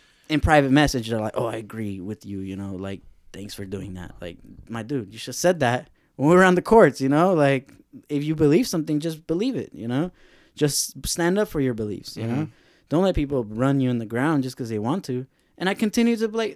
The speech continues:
Speaker 1: to play bike polo there, and everything was cool. Like,
Speaker 2: Mm-hmm.
Speaker 1: you know, it's just one little incident. Like, but they need to know that they can't do that everywhere they go, you know?
Speaker 2: Mm-hmm.
Speaker 1: And I'm not, I'm not the kind of person to allow something like that to,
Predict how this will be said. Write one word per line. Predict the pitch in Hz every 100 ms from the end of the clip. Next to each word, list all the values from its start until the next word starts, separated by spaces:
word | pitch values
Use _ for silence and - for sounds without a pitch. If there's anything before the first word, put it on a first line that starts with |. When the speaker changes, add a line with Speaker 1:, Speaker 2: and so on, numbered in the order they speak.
| -
Speaker 1:
to | 196
play | 208
bike | 202 214 254
polo | 165 139
there, | 131
and | 123
everything | 143 156 156 156
was | 147
cool. | - 196 110
Like, | 104
Speaker 2:
Mm-hmm. | 123 123 123
Speaker 1:
you |
know, | 120 147
it's | 165 147
just | 170 156
one | 147 147
little | 147 127
incident. | 117 120 131 139 135
Like, | 120 113 - _ _ _
but | 131 135
they | 139
need | 165 175
to | 156
know | 147 190
that | 147 131
they | 131
can't | 127 151 127
do | 131
that | 190 104
everywhere | 107 110 107 107
they | 101
go, | 143 127
you | - 120
know? | 117
Speaker 2:
Mm-hmm. | 107 107 _ _
Speaker 1:
And | 123
I'm | 151 165
not, | 156
I'm | 147
not | 165 160
the | 139
kind | - 143
of | 131
person | 156 - 127
to | 127 117
allow | 107 117 120
something | 120 123 113 110
like | 104
that | 101 101
to, | - 101